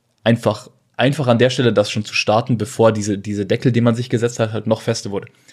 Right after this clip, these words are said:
Klar geht's auch später und wir haben genügend Leute, auch mit unserer, unter-, erfolgreichsten Teilnehmer, die, keine Ahnung,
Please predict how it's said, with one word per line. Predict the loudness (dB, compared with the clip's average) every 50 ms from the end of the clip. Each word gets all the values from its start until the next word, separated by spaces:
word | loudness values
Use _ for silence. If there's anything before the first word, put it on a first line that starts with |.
| _ _
Klar | -6 -4 -4 -4
geht's | -4 -6 -6
auch | -8
später | -6 -2 -2 0 2 2
und | 2
wir | 2
haben | 2 2
genügend | 0 0 0 -2 0
Leute, | 2 2 2 2 0 -4 -6 -8 -18 -16 _
auch | -6 0
mit | 0 2 2
unserer, | 2 2 2 2
unter-, | 0 0 -2 -4 -4 -10 _ _ _ _
erfolgreichsten | -12 -2 2 2 2 2 0 -2 -4 -4 -6 -10
Teilnehmer, | -8 -8 -6 -6 -4 -4 -4 -4 -4 -6 -10 -20 -20 _ _ _
die, | -4 -2 -2 -2 -2 -6 -12 -18 _ _ _ _ _ _ _ -20 -12
keine | -4 -2 0 0 0
Ahnung, | 0 -2 -6 -10